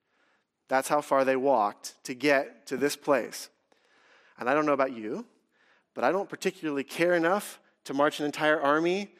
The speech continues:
and spend months and months on foot to get to Denver to quash a little uprising. Maybe if I was the king of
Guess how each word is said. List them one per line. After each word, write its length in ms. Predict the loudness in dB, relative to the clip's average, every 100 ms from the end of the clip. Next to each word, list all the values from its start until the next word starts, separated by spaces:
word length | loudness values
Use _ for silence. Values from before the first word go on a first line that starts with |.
| _
and 100 | -12
spend 260 | -2 -2 0
months 260 | 0 0
and 100 | -2
months 240 | 0 0 0
on 140 | -2
foot 380 | 2 2 2 0 -18 _
to 60 | -4
get 140 | -4
to 60 | 0
Denver 540 | 0 0 2 0 0 -6 _ _
to 60 | -12
quash 300 | 0 0 2
a 40 |
little 180 | 0 4
uprising. 540 | 2 2 -4 -6 -10 -16 _ _ _ _ _ _ _ _ _ _ _ -6
Maybe 280 | -2 2
if 140 | 0 2
I 120 | 2
was 160 | 0 -4
the 100 | -6
king 260 | -4 -2
of 380 | -2 -4 -14 -20